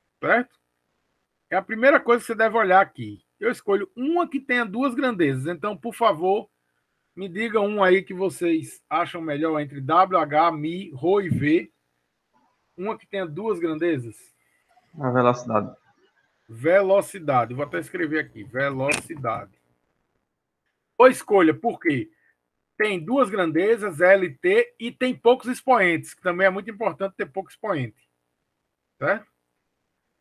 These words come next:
Speaker 1: Escolham agora uma segunda variável. E aí, o que é que, como eu já escolhi duas grandezas, que foi L e T, eu preciso de uma variável agora que tenha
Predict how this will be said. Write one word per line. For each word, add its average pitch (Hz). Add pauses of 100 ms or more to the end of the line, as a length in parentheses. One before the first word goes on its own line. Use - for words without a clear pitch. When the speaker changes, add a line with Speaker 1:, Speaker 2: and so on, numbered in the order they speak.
(120)
Speaker 1:
Escolham 247
agora 226
uma 226
segunda 247
variável. 190 (420)
E 208
aí, 233
o 254
que 277
é 277
que, 220
como 262
eu 262
já 151
escolhi 196
duas 214
grandezas, 165
que -
foi 170
L 190
e 156
T, 226
eu 220
preciso 220
de 226
uma 233
variável 214
agora 208
que 220
tenha 254